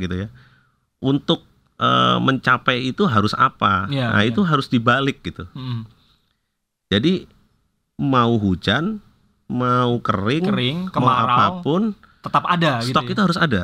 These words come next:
Speaker 2: Iya, iya, iya.
Speaker 1: Nah, jadi hari ini kita alhamdulillah ya,
Speaker 2: Hmm.
Speaker 1: walaupun kondisi seperti saat ini ya, inflasi kita masih dua koma lima ya, dua koma enam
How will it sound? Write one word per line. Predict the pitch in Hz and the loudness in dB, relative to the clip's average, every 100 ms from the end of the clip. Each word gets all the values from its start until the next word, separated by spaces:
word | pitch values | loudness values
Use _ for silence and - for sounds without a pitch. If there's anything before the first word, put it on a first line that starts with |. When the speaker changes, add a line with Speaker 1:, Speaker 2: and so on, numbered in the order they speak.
| 131 | -2
Speaker 2:
Iya, | 127 117 | -4 -4
iya, | 113 113 104 | -4 -6 -8
iya. | 113 | -2
Speaker 1:
Nah, | 107 95 - - - - - - _ _ | 0 0 -4 -18 -20 -20 -20 -20 _ _
jadi | 117 202 214 - _ _ | 2 2 -2 -8 _ _
hari | - 131 139 151 | -4 0 2 4
ini | 196 233 | 2 2
kita | 214 185 | 2 2
alhamdulillah | 147 131 127 143 123 104 | 4 2 2 2 2 0
ya, | 90 | -2
Speaker 2:
Hmm. | 131 127 110 | -4 -6 -4
Speaker 1:
walaupun | 110 120 131 123 135 | 0 2 2 2 0
kondisi | 123 127 110 113 127 117 113 110 107 | 2 4 4 2 2 4 4 4 0
seperti | - - 107 - 113 110 104 101 95 - | -2 -4 -4 -2 2 2 2 0 -4 -10
saat | - - 107 - | -6 -2 -2 -2
ini | 143 110 98 117 120 | 0 2 2 -2 -6
ya, | 107 113 123 | -8 -8 -8
inflasi | - 127 127 127 127 | -2 0 0 -2 -4
kita | 131 - 233 | -8 -2 -2
masih | 185 131 - 156 143 | 2 0 0 -4 -4
dua | 127 107 107 | 0 0 2
koma | 117 113 120 120 117 113 - - | -2 0 2 4 4 2 -2 -6
lima | 160 147 - _ _ | -4 -4 -6 _ _
ya, | - 110 - _ _ _ _ _ _ | -12 -12 -14 _ _ _ _ _ _
dua | 107 | -2
koma | 113 120 139 | -2 0 2
enam | 165 147 139 143 | 2 0 0 -6